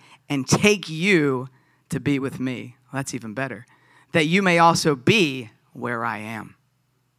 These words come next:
You know the way, you know the way to the place where I'm going."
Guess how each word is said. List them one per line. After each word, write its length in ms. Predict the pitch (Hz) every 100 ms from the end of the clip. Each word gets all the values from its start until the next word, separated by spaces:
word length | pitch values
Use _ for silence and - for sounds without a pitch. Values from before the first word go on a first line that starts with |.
| _ _ _ _ _ _ _ _ _ _ _ _ _ _ _ _ -
You 180 | 139 156
know 200 | 151 175
the 140 | 190
way, 520 | 156 147 143 147 151 - _ _ _ _ _
you 120 | 147
know 180 | 147 156
the 120 | 170
way 280 | 151 135 131
to 120 | -
the 80 | 127
place 420 | - 127 117 -
where 120 | 120 110
I'm 180 | 113
going." 320 | 104 98 87